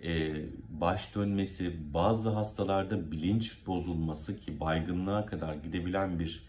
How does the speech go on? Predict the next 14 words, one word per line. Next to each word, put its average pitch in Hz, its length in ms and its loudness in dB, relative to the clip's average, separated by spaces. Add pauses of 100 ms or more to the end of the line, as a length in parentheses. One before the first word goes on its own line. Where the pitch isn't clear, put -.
(340)
e, 80 80 -2 (1500)
tablo 80 420 0
görebiliriz. 85 800 0 (600)
E, 101 240 2
bunun 113 240 6
dışında 110 400 4
nefes 110 420 0
darlığı, 104 600 4 (720)
nefes 87 380 -2
darlığında 98 480 4
artış, 98 760 2 (340)
e, 85 160 0
göğüs 87 460 2
ağrısı, 98 760 4